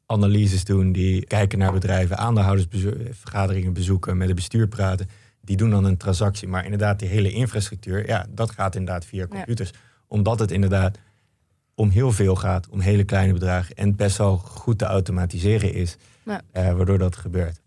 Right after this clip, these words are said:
Speaker 2: Oké, dus dit was het eerste punt dan?
Speaker 1: Ja, van high frequency trading is niks bijzonders, is niks nieuws. Het is gewoon wat altijd al gebeurde. Het voegt veel waarde toe in de markt.
Speaker 2: Ja.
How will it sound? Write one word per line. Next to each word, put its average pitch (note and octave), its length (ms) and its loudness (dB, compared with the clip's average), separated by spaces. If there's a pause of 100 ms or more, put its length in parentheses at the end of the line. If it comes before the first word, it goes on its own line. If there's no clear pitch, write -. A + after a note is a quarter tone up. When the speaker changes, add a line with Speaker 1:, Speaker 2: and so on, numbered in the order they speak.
(140)
Speaker 2:
Oké, A3+ 180 -8
dus A3 140 -2
dit B3+ 140 -4
was C#4 120 -4
het B3 100 -8
eerste C#4+ 280 -4
punt D#4 220 -6
dan? D#4+ 320 -4
Speaker 1:
Ja, G2+ 260 -4 (180)
van G#2 360 0 (420)
high A#2 140 -2
frequency B2+ 320 -2
trading A2 340 -2
is G2 160 -2
niks A2+ 200 -2
bijzonders, G#2 500 0
is G2+ 100 -14
niks F#2+ 240 0
nieuws. G2 240 0
Het G2+ 120 -14
is G2 160 -4
gewoon F#2 280 -4
wat F2+ 180 -6
altijd A#2 280 -2
al G2 100 0
gebeurde. G2+ 420 0
Het C#3 300 -8
voegt F#2+ 240 -8
veel A2+ 180 0
waarde G2+ 220 2
toe G2 140 -6
in F#2+ 60 -2
de F#2 60 -2
markt. F#2 220 -4
Speaker 2:
Ja. F3 120 -4